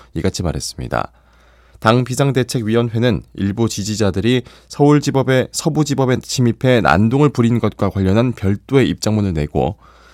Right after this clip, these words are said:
지지자들의 안타까움과 비통한 마음은 충분히 이해한다면서도 법원 건물에 진입하는 등 폭력적 수단으로 항의하는 것은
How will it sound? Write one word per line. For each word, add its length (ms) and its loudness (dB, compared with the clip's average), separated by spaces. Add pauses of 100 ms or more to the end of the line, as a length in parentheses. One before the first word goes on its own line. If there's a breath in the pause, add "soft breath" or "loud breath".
(140 soft breath)
지지자들의 600 4
안타까움과 840 2
비통한 480 -4
마음은 420 2 (220 soft breath)
충분히 520 0
이해한다면서도 1080 0 (340 loud breath)
법원 340 6
건물에 420 4
진입하는 600 0
등 300 -2
폭력적 580 0
수단으로 420 0
항의하는 480 0
것은 360 -2